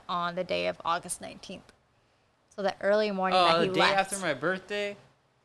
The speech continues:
Speaker 2: What the
Speaker 1: August
Speaker 2: fuck?
Speaker 1: thirteenth.
Speaker 2: Oh, thirteenth. Okay, okay. Five days before my birthday.
Speaker 1: <laughs> Yes.
Speaker 2: Better. <laughs>
Speaker 1: So then detectives ask where their bodies were.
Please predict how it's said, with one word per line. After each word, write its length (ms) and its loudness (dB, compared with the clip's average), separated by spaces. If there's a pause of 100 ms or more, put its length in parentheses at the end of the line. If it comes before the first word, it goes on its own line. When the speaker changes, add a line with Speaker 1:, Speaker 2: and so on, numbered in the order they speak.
Speaker 2:
What 160 -20
the 80 -8
Speaker 1:
August 260 2
Speaker 2:
fuck? 100 -4
Speaker 1:
thirteenth. 540 2 (120)
Speaker 2:
Oh, 180 -2
thirteenth. 520 -6 (260)
Okay, 300 -6
okay. 280 -10 (280)
Five 200 -2
days 140 -6
before 340 -12
my 200 -8
birthday. 360 -12
Speaker 1:
<laughs> 40 -12 (260)
Yes. 340 -12 (320)
Speaker 2:
Better. 380 -8 (120)
<laughs> 80 -10 (1040)
Speaker 1:
So 200 2
then 240 -2
detectives 640 -8
ask 500 0 (540)
where 340 -4
their 200 -4
bodies 500 -10
were. 320 -4